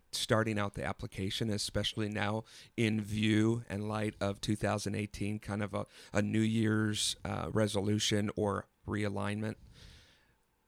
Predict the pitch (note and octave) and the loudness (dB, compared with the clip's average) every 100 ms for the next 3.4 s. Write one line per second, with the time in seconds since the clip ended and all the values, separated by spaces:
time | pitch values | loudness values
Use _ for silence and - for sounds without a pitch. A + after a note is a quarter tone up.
0 | _ _ _ _ _ _ _ - - D#3+ | _ _ _ _ _ _ _ -14 -8 -2
1 | D3+ - G#2 A2 G2+ G2 G2+ G2 G#2+ - | 0 0 -2 -2 -6 -6 -4 -4 -4 -4
2 | G2+ - G2+ - F#2+ F2 E2+ G2 - - | -8 -6 -8 -8 -6 -6 -6 -8 -10 -14
3 | - - - | -12 -10 -10